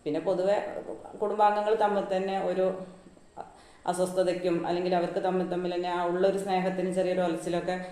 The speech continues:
സംഭവിക്കാനൊക്കെ സാധ്യതയുണ്ട്. അപ്പോൾ അത്തരം കാര്യങ്ങളൊക്കെ വരാതിരിക്കാൻ വേണ്ടിയിട്ട് ചെറിയ കാര്യങ്ങളൊക്കെ ആണെങ്കിൽ നമ്മൾ കണ്ടില്ല എന്നും കേട്ടില്ല എന്നും അല്ലെങ്കിൽ ചെറുതായിട്ടൊക്കെ ഒന്ന് ക്ഷമിച്ച് കൊടുത്താൽ കുറച്ച് പ്രശ്നങ്ങളൊക്കെ നമുക്ക് ഒഴിവാക്കാനായിട്ട് സാധിക്കും. അതുപോലെ തന്നെ മറ്റൊരു കാര്യമാണ് നമുക്ക് മറ്റൊരാളോടുള്ള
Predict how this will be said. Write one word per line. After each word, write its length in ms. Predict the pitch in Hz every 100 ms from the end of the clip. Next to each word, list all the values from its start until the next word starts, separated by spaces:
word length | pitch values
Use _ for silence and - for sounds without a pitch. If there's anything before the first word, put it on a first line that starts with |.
| -
സംഭവിക്കാനൊക്കെ 640 | 196 190 175 175 180 175
സാധ്യതയുണ്ട്. 640 | 185 170 147 143 139 123 113
അപ്പോൾ 240 | 120 151 156
അത്തരം 360 | 139 143 151 180
കാര്യങ്ങളൊക്കെ 480 | 180 175 175 175
വരാതിരിക്കാൻ 640 | 185 170 156 156 165 - 160
വേണ്ടിയിട്ട് 340 | 160 151 143 156
ചെറിയ 240 | 143 123 160
കാര്യങ്ങളൊക്കെ 500 | 151 147 147 147 151
ആണെങ്കിൽ 300 | 147 143 156 - -
നമ്മൾ 200 | 135 143 156 -
കണ്ടില്ല 380 | 151 151 151 160
എന്നും 180 | 160 160
കേട്ടില്ല 400 | 156 151 156 165
എന്നും 220 | 165 151
അല്ലെങ്കിൽ 280 | 156 156 165
ചെറുതായിട്ടൊക്കെ 420 | 185 185 185 196 202
ഒന്ന് 80 |
ക്ഷമിച്ച് 320 | 202 208 196 226
കൊടുത്താൽ 400 | 202 196 196 196 -
കുറച്ച് 420 | - 185 185 - 262 - 240
പ്രശ്നങ്ങളൊക്കെ 580 | 202 185 180 180 175 175
നമുക്ക് 280 | 175 170 -
ഒഴിവാക്കാനായിട്ട് 720 | 160 165 160 151 147 143 143
സാധിക്കും. 500 | 175 139 123 117 123 - - - - - - - - - - -
അതുപോലെ 360 | 170 190 202 185
തന്നെ 260 | 185 185 196 -
മറ്റൊരു 360 | 170 170 196 196
കാര്യമാണ് 380 | 175 160 165 165
നമുക്ക് 240 | 160 190
മറ്റൊരാളോടുള്ള 720 | 180 180 190 175 175 170 170